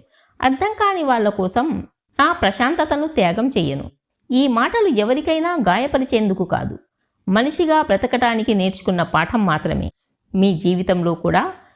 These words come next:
ఇలాంటి దశ వస్తే దాన్ని బలహీనతగా కాదు, అవగాహనగా తీసుకోండి. మీరు కూడా మీ మనసును కాపాడుకోండి,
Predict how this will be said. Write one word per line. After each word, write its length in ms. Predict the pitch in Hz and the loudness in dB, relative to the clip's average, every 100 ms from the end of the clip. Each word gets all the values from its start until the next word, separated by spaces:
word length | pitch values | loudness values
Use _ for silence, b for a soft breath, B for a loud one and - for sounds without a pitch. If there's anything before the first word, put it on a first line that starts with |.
| b | b
ఇలాంటి 360 | 277 302 311 277 | 0 2 2 0
దశ 200 | 202 202 294 | 0 0 0
వస్తే 380 | 247 208 220 277 - | -2 -2 -2 -2 -4
దాన్ని 380 | 160 214 311 403 | -2 0 0 0
బలహీనతగా 800 | 208 208 330 392 415 403 370 339 | 0 0 -2 -4 -6 -2 0 0
కాదు, 340 | 330 - - - - _ _ _ | 2 -2 -2 -10 -16 _ _ _
అవగాహనగా 680 | 185 220 233 262 269 247 247 | 0 2 2 0 0 0 0
తీసుకోండి. 640 | 240 185 - - 135 - - - _ _ _ - | 0 -4 -4 -4 -2 -4 -8 -14 _ _ _ 2
మీరు 240 | 233 269 | 2 2
కూడా 300 | 269 233 233 240 | 2 2 4 2
మీ 220 | 226 220 | 0 0
మనసును 440 | 190 214 320 370 | 0 -2 -2 -4
కాపాడుకోండి, 800 | 330 - - 233 247 - 151 - | 0 -2 2 0 0 -2 -4 -6